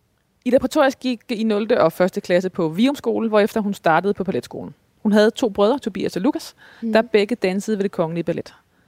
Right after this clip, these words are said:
Speaker 1: Der har aldrig tidligere været, øh, i Den Kongelige Ballets, øh, flere hundrede år i historie været en søskendeflok på tre samtidig. Der var et stort sammenhold og en betingelsesløs støtte i familien, og Ida Prætorius har beskrevet sine to brødre som sine nærmeste venner.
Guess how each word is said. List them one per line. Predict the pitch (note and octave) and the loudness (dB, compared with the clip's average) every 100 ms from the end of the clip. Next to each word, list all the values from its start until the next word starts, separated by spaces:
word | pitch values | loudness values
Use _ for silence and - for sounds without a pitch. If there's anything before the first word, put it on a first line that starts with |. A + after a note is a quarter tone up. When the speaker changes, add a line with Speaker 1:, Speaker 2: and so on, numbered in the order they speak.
| _ _ - | _ _ -2
Speaker 1:
Der | |
har | A3+ | 2
aldrig | B3 D#4 | 2 0
tidligere | - D4+ D4 C#4+ | 0 2 2 2
været, | A3 A3 - | 2 0 0
øh, | G#3+ | 0
i | |
Den | A3+ | 0
Kongelige | A3+ A#3 C4 | 2 2 2
Ballets, | A3 G#3 A3 - - - _ | 0 0 -2 -10 -16 -20 _
øh, | G3+ G3 | -2 -2
flere | A3 A#3 | 0 0
hundrede | B3+ C4 A3+ | 2 2 2
år | |
i | G3 | 0
historie | F#3 C4+ A3 F#3+ F#3+ | 0 2 2 0 -4
været | F#3 F#3 G3 A3+ | -4 0 2 0
en | G#3+ | -2
søskendeflok | B3 - A#3 - G3 _ | -4 -4 -6 -4 -4 _
på | G#3 | -8
tre | - A3+ G#3+ _ | -4 -4 -6 _
samtidig. | - F3+ F3+ - - - _ _ _ - - | -6 -4 -4 -8 -14 -18 _ _ _ -4 0
Der | A#3 | 2
var | A3+ A#3+ A3+ | 4 6 6
et | A#3 | 4
stort | D4+ C#4 | 2 2
sammenhold | - A#3 D4 C#4+ B3 | 2 2 4 4 4
og | A#3 | 2
en | A3+ | 0
betingelsesløs | A3+ C4 A#3 A3+ A#3 A3 - - | 0 -4 -4 -2 -2 -2 -6 -12
støtte | - - A#3+ C#4 | -14 -2 2 2
i | B3+ | 0
familien, | B3 B3 A#3+ A3 | 0 2 2 0
og | G3+ | 0
Ida | G#3 | 0
Prætorius | - - C4+ A3+ G#3+ | -2 0 0 2 0
har | G#3+ | -2
beskrevet | F#3+ - G#3 G#3+ | -4 0 2 2
sine | A3+ G#3 | -2 -2
to | A#3+ | -2
brødre | G3 F3+ G3+ | 2 4 4
som | G#3 G#3 | 0 -6
sine | - G3+ F3+ | -6 -6 -6
nærmeste | F3 D3 F3+ - E3+ | -6 -6 -4 -4 -6
venner. | C3 | -6